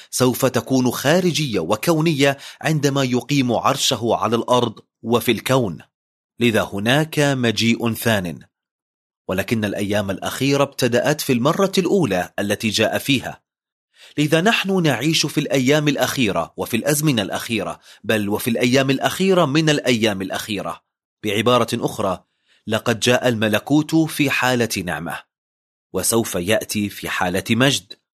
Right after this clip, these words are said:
فموت يسوع المسيح وقيامته وصعوده وجلوسه عن يمين الله الآب أدى إلى انطلاقة جديدة في مسار التاريخ،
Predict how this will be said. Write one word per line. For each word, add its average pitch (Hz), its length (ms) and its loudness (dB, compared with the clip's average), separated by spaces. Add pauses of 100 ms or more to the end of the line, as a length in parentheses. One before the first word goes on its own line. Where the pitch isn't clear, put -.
(640)
فموت 170 420 0
يسوع 147 520 2
المسيح 104 640 -2
وقيامته 110 800 0
وصعوده 127 800 0
وجلوسه 131 1000 0
عن 113 160 -2
يمين 110 340 -2
الله 101 360 -2
الآب 151 440 0 (360)
أدى 160 340 2
إلى 147 300 0
انطلاقة 143 680 2
جديدة 107 800 0
في 120 220 0
مسار 101 400 0
التاريخ، 95 720 -6